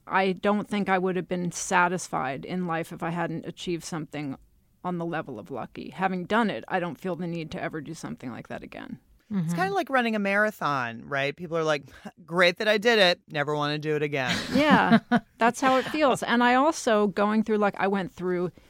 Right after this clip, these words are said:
Speaker 1: in the period of time that I was the editor of Lucky, I had a, um, serious depression, cancer,
Speaker 3: Mm.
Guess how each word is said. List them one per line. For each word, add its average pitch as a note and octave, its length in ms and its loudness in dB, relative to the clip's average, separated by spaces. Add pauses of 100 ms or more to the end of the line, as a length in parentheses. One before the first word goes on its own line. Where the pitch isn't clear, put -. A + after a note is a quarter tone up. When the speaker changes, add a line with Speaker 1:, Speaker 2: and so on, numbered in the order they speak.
(420)
Speaker 1:
in B3 260 6
the B3+ 60 4
period A#3+ 380 2
of A3+ 100 0
time F#3+ 320 0
that F3+ 100 0
I F#3 60 4
was F3 200 -4
the F#3 100 2
editor F3+ 320 -2
of E3 100 -6
Lucky, E3 560 -4
I E3 140 -2
had E3+ 580 -4 (200)
a, E3+ 580 -4 (640)
um, F3+ 380 0
serious A3 540 2
depression, E3 760 -4 (520)
cancer, F#3 760 -2
Speaker 3:
Mm. C#4 40 -20